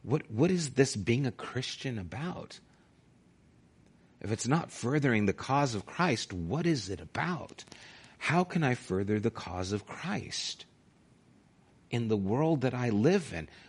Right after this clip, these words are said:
Well, it's gotta be with my family. It's gotta be with my work. It's gotta be with the people I interact with.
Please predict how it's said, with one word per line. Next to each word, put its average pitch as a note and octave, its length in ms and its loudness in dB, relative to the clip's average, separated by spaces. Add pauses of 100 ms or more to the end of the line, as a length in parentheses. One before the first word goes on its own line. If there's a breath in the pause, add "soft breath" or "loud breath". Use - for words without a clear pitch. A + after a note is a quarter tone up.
(100)
Well, D3+ 120 2
it's - 160 -4
gotta F#3+ 300 0
be G2+ 160 0
with E2+ 200 -2
my D2 140 -8
family. C3 680 0 (800 soft breath)
It's A2 200 -10
gotta F3 320 0
be G#2+ 180 2
with F2 160 -4
my D2+ 240 -6
work. D#3 480 4 (840)
It's - 220 -2
gotta F#3 340 2
be G2+ 160 4
with F#2+ 140 0
the E2 80 -4
people A2 560 2
I G2+ 360 0
interact A2+ 760 0
with. F#2+ 360 -2